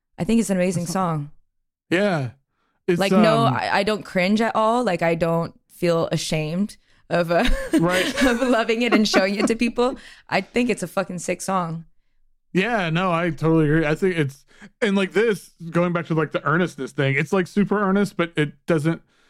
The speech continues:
Speaker 2: it's, like, a different kind of earnestness than, like, Fall Out Boy. <laughs> You
Speaker 1: Yeah,
Speaker 2: know, like, it,
Speaker 1: definitely, definitely.
Speaker 2: it, like, this, it lands. Like, it's like, okay, yeah,
Speaker 1: Yeah.
Speaker 2: like, I can, I feel this.
Speaker 1: Yeah. But, I mean,
Speaker 2: I don't
Speaker 1: in
Speaker 2: know if I
Speaker 1: general
Speaker 2: can listen to it a lot, though. Gosh, it's 'cause it's kinda heavy.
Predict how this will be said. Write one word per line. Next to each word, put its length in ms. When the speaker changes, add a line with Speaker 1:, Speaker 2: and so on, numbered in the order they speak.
Speaker 2:
it's, 240
like, 140
a 80
different 480
kind 180
of 180
earnestness 460
than, 120
like, 140
Fall 220
Out 140
Boy. 240
<laughs> 40
You 180
Speaker 1:
Yeah, 140
Speaker 2:
know, 60
like, 120
it, 40
Speaker 1:
definitely, 600
definitely. 460
Speaker 2:
it, 60
like, 200
this, 320
it 160
lands. 560
Like, 220
it's 160
like, 100
okay, 460
yeah, 160
Speaker 1:
Yeah. 280
Speaker 2:
like, 140
I 120
can, 340
I 100
feel 220
this. 240
Speaker 1:
Yeah. 400
But, 100
I 100
mean, 120
Speaker 2:
I 20
don't 40
Speaker 1:
in 60
Speaker 2:
know 40
if 60
I 40
Speaker 1:
general 180
Speaker 2:
can 60
listen 220
to 140
it 40
a 40
lot, 260
though. 120
Gosh, 360
it's 120
'cause 220
it's 100
kinda 240
heavy. 360